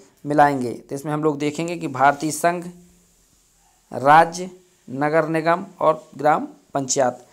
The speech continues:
जैसा कि आप जानते हैं कि जो भारतीय संघ होता है उसमें प्रधानमंत्री प्रमुख होता है कार्यकारी, राज्य में जो प्रमुख होता है वो राज्यपाल होता है, नगर निगम में जैसा कि प्रमुख मेयर होता है और ग्राम पंचायत में प्रमुख सरपंच होता है। तो हमारा राइट आंसर होगा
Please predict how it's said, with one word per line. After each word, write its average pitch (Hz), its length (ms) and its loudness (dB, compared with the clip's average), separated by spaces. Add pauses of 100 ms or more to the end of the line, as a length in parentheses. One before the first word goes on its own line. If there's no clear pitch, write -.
(240)
जैसा 139 260 -2
कि 160 140 -2
आप 143 160 4
जानते 139 360 0
हैं 170 100 -8
कि 165 60 -8
जो 143 120 -8
भारतीय 143 380 2
संघ 156 220 -4
होता 160 280 0
है 165 100 6
उसमें 139 240 -6
प्रधानमंत्री 139 600 -6
प्रमुख 156 340 -8
होता 160 240 0
है 160 60 0
कार्यकारी, 160 540 0 (520)
राज्य 143 400 4
में 151 120 -4
जो 139 160 -2 (220)
प्रमुख 151 320 -6
होता 143 200 0
है 139 60 6
वो 131 100 0
राज्यपाल 131 500 2
होता 151 340 0
है, 160 180 -8 (480)
नगर 147 380 0
निगम 151 260 -2
में 147 200 -4
जैसा 139 260 -4
कि 139 100 -10
प्रमुख 135 340 -8
मेयर 131 260 -2
होता 147 300 -2
है 165 80 2
और 156 80 -2
ग्राम 139 300 -2
पंचायत 135 460 -6
में 131 120 -14
प्रमुख 160 360 -8 (520)
सरपंच 147 540 0
होता 120 220 -8
है। 117 200 -12 (420)
तो 156 60 -2
हमारा 160 360 4
राइट 160 280 4
आंसर 156 300 0
होगा 156 420 2